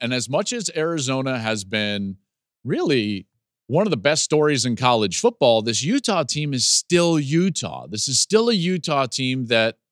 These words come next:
is back-to-back Pac-twelve champs. This is still a Utah team that rolled up there to Wa-, Washington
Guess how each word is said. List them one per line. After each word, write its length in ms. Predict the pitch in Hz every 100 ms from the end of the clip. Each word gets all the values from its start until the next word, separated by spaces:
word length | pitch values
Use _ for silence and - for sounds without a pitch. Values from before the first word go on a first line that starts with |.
| _
is 160 | - 120
back-to-back 640 | 87 120 147 151 135 131 -
Pac-twelve 460 | 123 113 120 107
champs. 380 | - - 104 -
This 140 | 95
is 100 | 98
still 240 | - 196 202
a 40 |
Utah 440 | 160 147 139 127 117
team 260 | 131 120
that 120 | 107 -
rolled 320 | 110 123 160
up 220 | 143 - -
there 200 | 123 120
to 80 |
Wa-, 240 | 92 104 -
Washington 800 | 107 123 185 131 104 95 85 90